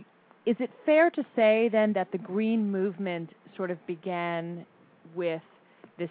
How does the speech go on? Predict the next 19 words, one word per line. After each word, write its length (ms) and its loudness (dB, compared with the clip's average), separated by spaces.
feeling 380 -2
of 260 0
wanting 260 -2
to 180 -10
save 220 -4
the 60 -6
planet, 500 -6
but 160 -4
then 240 -4
in 100 -8
terms 300 -8
of, 100 -20
from 140 -6
a 60 -4
business 380 -2
sense, 200 -2
really 260 -2
took 200 -6
off 240 0